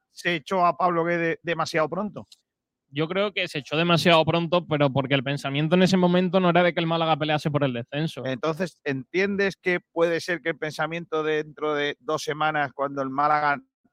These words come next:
Speaker 1: siga igual, pueda ser que echen al entrenador?
Speaker 2: No, no lo entendería porque no vamos,
Speaker 1: Pero
Speaker 2: primero,
Speaker 1: puede,
Speaker 2: no vamos
Speaker 1: pero
Speaker 2: a traer
Speaker 1: puede ocurrir, porque ya ha
Speaker 2: Puede,
Speaker 1: pasado.
Speaker 2: hombre, por supuesto que puede ocurrir.
Speaker 1: Claro,
Speaker 2: Lo
Speaker 1: ya ha pasado.
Speaker 2: primero, lo primero es que no lo
Speaker 1: Y
Speaker 2: entendería.
Speaker 1: claro, ya ha pasado. Pero es que, ¿qué haces?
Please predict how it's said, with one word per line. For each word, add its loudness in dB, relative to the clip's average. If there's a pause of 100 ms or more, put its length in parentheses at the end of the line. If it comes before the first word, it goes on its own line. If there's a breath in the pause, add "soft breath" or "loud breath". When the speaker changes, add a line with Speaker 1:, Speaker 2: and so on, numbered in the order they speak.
(220)
Speaker 1:
siga 0
igual, 2 (560)
pueda 4
ser 0
que -2
echen -4
al -2
entrenador? 0
Speaker 2:
No, -2
no 2
lo 4
entendería 4
porque -2
no 2
vamos, 2
Speaker 1:
Pero 2
Speaker 2:
primero, 6
Speaker 1:
puede, 6
Speaker 2:
no 8
vamos 8
Speaker 1:
pero 6
Speaker 2:
a 6
traer 8
Speaker 1:
puede 8
ocurrir, 6
porque -6
ya 0
ha 6
Speaker 2:
Puede, 8
Speaker 1:
pasado. 4
Speaker 2:
hombre, 2
por 2
supuesto 2
que 4
puede 6
ocurrir. 2
Speaker 1:
Claro, 0
Speaker 2:
Lo 4
Speaker 1:
ya 2
ha 2
pasado. 4
Speaker 2:
primero, 2
lo 0
primero 0
es -4
que -4
no 4
lo 4
Speaker 1:
Y 4
Speaker 2:
entendería. 2 (160)
Speaker 1:
claro, -4
ya -4
ha -2
pasado. 2 (120)
Pero -4
es -10
que, -4 (180)
¿qué -2
haces? -6